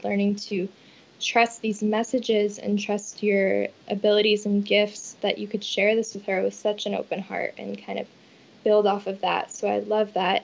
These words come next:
Um, you're so energetically sensitive, and yet it seems like you really hold these healthy boundaries. I would love to hear more about that. Like, what do you do to process and reboot when you feel any unwanted energies, or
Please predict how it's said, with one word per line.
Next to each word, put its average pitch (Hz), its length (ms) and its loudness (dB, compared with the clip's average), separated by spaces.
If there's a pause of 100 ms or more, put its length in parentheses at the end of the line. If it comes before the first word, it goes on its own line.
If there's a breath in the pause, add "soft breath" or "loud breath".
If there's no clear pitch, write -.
Um, 208 380 0 (480 soft breath)
you're 247 180 4
so 262 320 6
energetically 226 680 6
sensitive, 208 680 2
and 214 100 2
yet 214 160 4
it 208 140 0
seems 226 360 4
like 208 200 0
you 202 160 0
really 214 200 6
hold 208 460 2
these 196 380 0
healthy 208 420 -2
boundaries. 202 800 2
I - 60 2
would 208 180 0
love 214 320 0
to 226 80 0
hear 208 160 2
more 196 160 0
about 190 300 -4
that. - 280 -6
Like, - 140 -8 (500 soft breath)
what 240 100 6
do 254 60 6
you 247 160 6
do 233 240 4
to 214 220 0
process 208 640 2
and 208 200 0
reboot 214 520 4
when 208 100 2
you 208 120 2
feel 202 640 4
any 208 260 0
unwanted 226 520 2
energies, 214 880 2
or 196 300 2